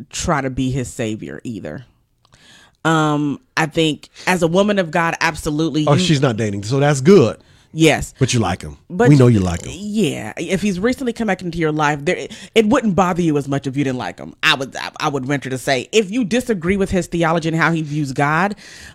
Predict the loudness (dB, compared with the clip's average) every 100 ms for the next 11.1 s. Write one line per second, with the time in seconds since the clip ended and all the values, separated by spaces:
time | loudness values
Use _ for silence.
0 | 0 0 2 -2 -2 0 0 0 0 -2
1 | 0 -2 -4 -2 0 0 0 -2 -2 -4
2 | 0 -2 0 2 2 2 0 -2 -4 -6
3 | -12 _ -20 _ -6 -4 -4 -6 -8 -6
4 | -4 -2 -2 -4 0 0 0 -2 0 -2
5 | -4 -4 -2 -2 -2 -2 0 0 2 0
6 | -4 -4 -6 -4 -8 -8 -20 -20 -6 -2
7 | 0 0 0 0 0 0 2 2 2 0
8 | -2 -2 -4 -2 0 -2 -2 -2 0 0
9 | -2 -10 -20 -4 -2 0 -2 0 0 -2
10 | -4 -6 -6 0 0 0 -2 -2 -2 -2